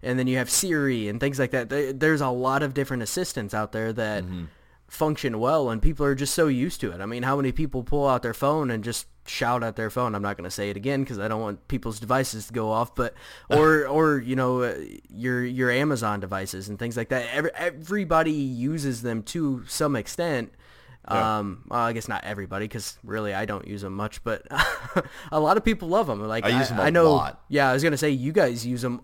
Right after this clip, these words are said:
Speaker 1: all the time, and hey, more power to you. I'm just not used to it. <laughs> I just,
Speaker 2: Exactly.
Speaker 1: I've
Speaker 2: It is
Speaker 1: never
Speaker 2: something, dude, you gotta go all in on it if you're
Speaker 1: Yeah.
Speaker 2: gonna do, I mean, that's the fucking thing with these things. You gotta go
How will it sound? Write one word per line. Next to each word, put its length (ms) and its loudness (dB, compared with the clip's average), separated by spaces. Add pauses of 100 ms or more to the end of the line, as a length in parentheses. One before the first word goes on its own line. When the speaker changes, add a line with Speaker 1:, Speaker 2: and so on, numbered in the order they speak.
Speaker 1:
all 260 -2
the 140 -4
time, 340 -2
and 240 -10 (400)
hey, 160 2
more 200 0
power 260 4
to 120 -6
you. 120 0
I'm 160 -2
just 160 -6
not 160 -4
used 220 -4
to 100 -8
it. 120 -12
<laughs> 20 -20
I 720 0
just, 140 0
Speaker 2:
Exactly. 380 0
Speaker 1:
I've 140 8
Speaker 2:
It 60 8
is 100 12
Speaker 1:
never 180 10
Speaker 2:
something, 300 4 (220)
dude, 180 -2
you 60 -6
gotta 220 4
go 180 2
all 260 4
in 140 -4
on 160 0
it 140 -8 (100)
if 160 -6
you're 80 2
Speaker 1:
Yeah. 140 4
Speaker 2:
gonna 80 -6
do, 100 -4
I 60 -2
mean, 120 -2
that's 220 -2
the 80 -8
fucking 340 -2
thing 160 -6
with 140 -10
these 240 -16
things. 260 -16
You 80 -14
gotta 300 -6
go 400 -8